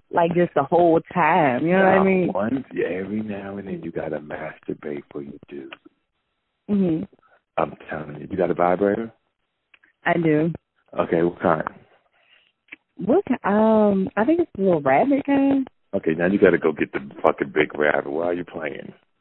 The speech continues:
Speaker 2: <laughs> I know it costs two hundred dollars, but what I want you to do with him is that one time when you have sex, and you gotta bring it in slowly, because he gonna think that his dick don't work, or he gonna be tripping like, "Why you use
Speaker 1: Yeah.
Speaker 2: this thing?"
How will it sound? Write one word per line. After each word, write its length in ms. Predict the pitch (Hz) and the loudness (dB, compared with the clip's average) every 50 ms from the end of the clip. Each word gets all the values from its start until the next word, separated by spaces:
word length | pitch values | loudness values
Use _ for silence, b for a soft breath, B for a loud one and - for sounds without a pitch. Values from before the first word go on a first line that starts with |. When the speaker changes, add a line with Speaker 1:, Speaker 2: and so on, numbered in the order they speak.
| _ _ _ - | _ _ _ -2
Speaker 2:
<laughs> 680 | 349 - - 381 359 359 370 - - 254 - - - _ _ _ _ _ _ - - - - - - 104 87 B B B B B B B | -2 -2 -2 -6 -8 -10 -12 -10 -8 -6 -6 -6 -8 _ _ _ _ _ _ -8 -6 -6 -6 -2 -2 -4 -4 B B B B B B B
I 140 | 95 90 95 | 0 2 4
know 240 | 98 101 104 110 113 | 4 6 6 6 6
it 100 | 107 - | 4 4
costs 240 | - 95 87 82 - - | 4 2 2 2 0 0
two 100 | 104 92 | -2 0
hundred 180 | 90 92 87 87 | 2 2 0 2
dollars, 160 | 92 90 87 80 | 0 0 0 0
but 180 | 87 87 - 80 | 0 0 0 0
what 160 | 85 85 85 | -2 -2 -2
I 60 | 90 | -2
want 220 | 90 87 90 87 - - | -2 -2 -4 -6 -6 -8
you 80 | 87 76 | -8 -10
to 80 | 78 76 - | -10 -8 -6
do 140 | - 87 80 | -6 -6 -6
with 140 | 76 76 - - | -8 -12 -14 -8
him 280 | - 110 127 131 - 82 76 - _ _ _ _ _ _ _ _ _ _ B B B B B B - | -6 -6 -4 -4 -6 -8 -10 -12 _ _ _ _ _ _ _ _ _ _ B B B B B B -14
is 120 | 85 82 - | -12 -10 -4
that 160 | 82 82 - - | -4 -4 -4 -4
one 200 | 82 87 87 85 | -6 -8 -8 -6
time 200 | 92 87 85 82 | -6 -8 -6 -6
when 120 | 82 85 | -6 -6
you 80 | 85 80 | -4 -4
have 120 | - 85 - - | -4 -6 -2 0
sex, 120 | - - - | 0 0 0
and 80 | 87 | 0
you 80 | 90 98 | 2 6
gotta 200 | 113 110 107 98 | 6 6 6 6
bring 240 | 90 95 98 95 95 | 4 4 2 2 4
it 80 | 90 | 2
in 120 | 90 85 80 - - - | 0 -2 -4 -6 -8 -4
slowly, 540 | 85 87 85 82 78 78 76 - - - - B B B B B B _ | 0 0 2 2 0 0 -4 -6 -8 -10 -16 B B B B B B _
because 180 | - - 82 - - | -4 -2 -2 -2 -2
he 80 | 101 | 0
gonna 180 | 92 98 87 82 78 - | 0 0 0 0 -2 -2
think 180 | 87 80 - - | -4 -4 -4 -4
that 120 | 76 - | -6 -6
his 100 | 76 71 - - | -6 -10 -6 -4
dick 160 | 87 82 76 - | -4 -4 -4 -6
don't 240 | - 80 80 78 73 | -8 -10 -8 -8 -8
work, 300 | 76 76 78 78 78 76 - - | -6 -4 -2 -2 -4 -4 -4 -4
or 120 | 78 73 | -4 -4
he 80 | 69 71 | -4 -4
gonna 160 | - 73 69 - | -6 -6 -8 -10
be 80 | 71 71 - - | -12 -14 -10 -10
tripping 220 | 92 87 80 87 | -10 -10 -8 -8
like, 140 | 85 80 - - - - _ | -8 -8 -10 -10 -14 -6 _
"Why 160 | 87 87 92 | 2 4 4
you 200 | 101 104 127 131 | 6 6 6 6
use 200 | 127 - 131 - | 6 6 6 6
Speaker 1:
Yeah. 240 | 156 147 139 139 139 | 6 6 6 6 6
Speaker 2:
this 220 | 143 156 143 147 - - | 2 0 -2 -6 0 2
thing?" 300 | 120 90 78 76 - | 4 4 4 2 -4